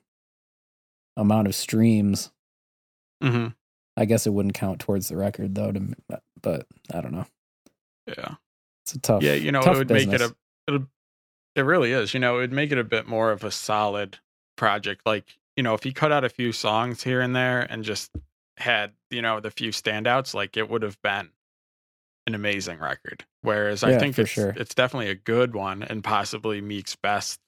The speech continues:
Speaker 2: he's put out yet. You
Speaker 1: Yeah.
Speaker 2: know, the, the second half has some moments where it kinda just, you know, like you said, it slows down and you kinda lose interest a little bit. And there's, there's a few songs to get you back into it, but,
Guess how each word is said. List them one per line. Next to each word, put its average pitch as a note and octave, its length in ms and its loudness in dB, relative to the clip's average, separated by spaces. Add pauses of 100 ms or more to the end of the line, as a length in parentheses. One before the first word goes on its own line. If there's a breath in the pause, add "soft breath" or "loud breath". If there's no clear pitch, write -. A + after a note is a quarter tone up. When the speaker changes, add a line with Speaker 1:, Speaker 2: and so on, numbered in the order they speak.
(100)
Speaker 2:
he's A2+ 220 -8
put A2 140 -4
out G2 180 0
yet. A2+ 380 2 (500)
You B2+ 100 6
Speaker 1:
Yeah. A2+ 60 6
Speaker 2:
know, G#2+ 200 0
the, G#2 460 -2
the A2 120 -2
second A2+ 340 -2
half G#2+ 320 -2
has G2+ 260 -2
some G#2 220 -8
moments G2+ 460 -8
where G2 220 -2
it G2 80 -8
kinda G2 300 -6
just, - 340 -10 (720)
you A2+ 60 -4
know, F#2+ 160 -2
like F#2 200 -4
you G2 80 -10
said, F#2 200 -4
it F2+ 100 -6
slows F#2+ 320 -6
down F2 380 -4
and C#2+ 140 -14 (500)
you G2+ 120 -6
kinda G2 220 -4
lose F#2+ 220 -8
interest F#2+ 320 -8
a F2+ 40 -8
little F#2 200 -6
bit. F#2+ 240 -6
And C3 80 -2
there's, D3 180 2
there's E3+ 240 4
a C#3+ 60 -8
few C3+ 100 2
songs A2 360 0
to A2+ 60 -2
get G#2+ 120 -4
you G#2 80 -6
back G2 240 -4
into A#2+ 240 2
it, F#2+ 180 -4
but, F#2+ 260 -4